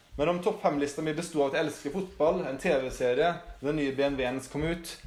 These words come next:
eh, Snapchat og McDonald's, da er det på en måte ikke sånn her, eh, da vet jeg ikke om det faller inn i kategorien «han elsket det gode». Ja, han elsket kanskje det timelige, da. Ikke at det nødvendigvis er onde ting. Men hva elsker du?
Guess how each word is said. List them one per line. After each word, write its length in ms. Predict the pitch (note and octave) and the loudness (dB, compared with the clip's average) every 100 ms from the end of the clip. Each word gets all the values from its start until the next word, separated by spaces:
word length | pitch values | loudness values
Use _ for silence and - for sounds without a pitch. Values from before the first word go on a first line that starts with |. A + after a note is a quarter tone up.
| - - - | -18 -18 -4
eh, 180 | A#2+ B2 | 0 0
Snapchat 560 | - D3+ - - D#3 D3+ | 2 0 0 0 0 2
og 80 | D3 | -2
McDonald's, 580 | C#3+ C#3 C3 E3+ F3 - - - - - - - C#4 - - - - - - - | 0 -2 -2 -4 -6 -12 -16 -20 -20 -20 -20 -20 -20 -20 -20 -20 -16 -16 -16 -2
da 140 | D3+ D#3 | 4 6
er 100 | C#3+ | 4
det 60 | |
på 20 | F3 | 0
en 40 | |
måte 120 | D3 C#3+ | 0 -4
ikke 100 | D3+ | 2
sånn 140 | C#3+ | 2
her, 100 | C3 C3 | 4 4
eh, 580 | C3 C3 B2+ - - - - - | 4 2 0 -4 -10 -14 -16 2
da 80 | E3 | 2
vet 80 | D#3 | 4
jeg 60 | |
ikke 80 | F3+ | 0
om 20 | |
det 80 | E3+ D3+ | 0 0
faller 160 | C#3+ | 0
inn 80 | C#3+ | 0
i 60 | C#3 | -4
kategorien 500 | C#3+ D3 C3 B2+ C3+ C#3+ | -2 -4 -2 -4 -6 -4
«han 80 | |
elsket 320 | D3 - B2+ B2+ | -6 -6 -12 -10
det 140 | C#3+ | -6
gode». 320 | D#3 A#2 F3 - - - - - - - - | -6 -2 -4 -4 -12 -20 -20 -20 -20 -16 -8
Ja, 80 | |
han 160 | B2 E3 | -2 -2
elsket 320 | D3 C#3+ C3+ | -2 -2 -2
kanskje 240 | C#3+ B2+ B2+ | -2 -6 -8
det 80 | |
timelige, 480 | - D3+ A#2 A2 C#3+ | -6 -4 -4 -2 -2
da. 160 | D3+ G2 - - - - - | -2 -2 -6 -14 -20 -20 -20
Ikke 100 | C#3+ | -10
at 80 | E3 | -6
det 60 | D3 | -2
nødvendigvis 320 | C#3 B2 C#3+ | -2 -4 -6
er 80 | E3+ | -6
onde 280 | B2 A2 A2 | -4 -4 -4
ting. 160 | D3 F3+ - - - - - - - - - - | -4 -6 -10 -18 -20 -20 -20 -20 -20 -20 -18 -4
Men 100 | D#3+ | 0
hva 80 | E3 | 0
elsker 320 | - F#3 | 0 -2
du? 60 | F3 | -2